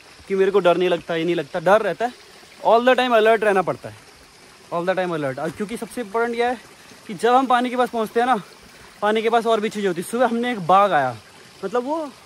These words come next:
हमारे से लगभग सौ मीटर दूर होगा, हमारी side नहीं था, वो जा रहा था, तो एकदम से जाकिर की नज़र पड़ी,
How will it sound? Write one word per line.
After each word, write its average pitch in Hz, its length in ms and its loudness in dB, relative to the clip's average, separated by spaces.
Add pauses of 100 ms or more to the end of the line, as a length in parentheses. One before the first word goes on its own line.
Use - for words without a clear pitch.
(100)
हमारे 214 280 -2
से 226 120 -4
लगभग 214 340 -4 (120)
सौ 226 160 2
मीटर 220 200 -6
दूर 202 180 -2
होगा, 151 200 -2 (720)
हमारी 208 260 2
side 247 200 -2
नहीं 196 100 -2
था, 233 80 -2
वो 349 100 -4
जा 226 220 4
रहा 202 100 2
था, 123 160 -10 (500)
तो 233 140 0
एकदम 233 280 0
से 240 80 -6
जाकिर 208 280 0
की 214 100 -4
नज़र 190 200 0
पड़ी, 175 220 -6